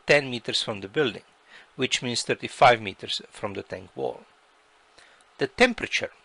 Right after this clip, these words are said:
of twelve degrees Celsius and seventy-five percent relative humidity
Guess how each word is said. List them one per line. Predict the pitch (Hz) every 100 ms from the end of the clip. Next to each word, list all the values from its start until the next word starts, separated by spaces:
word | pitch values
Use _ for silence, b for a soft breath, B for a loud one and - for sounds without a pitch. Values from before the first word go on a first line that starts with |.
| _ -
of | 127 -
twelve | 156 160
degrees | 147 131 139
Celsius | - 104 101 - 151 170 - B B B B -
and | 151
seventy-five | - 214 185 - - 196 190
percent | - - 123 113
relative | 135 135 120 117
humidity | - 113 156 147 - 107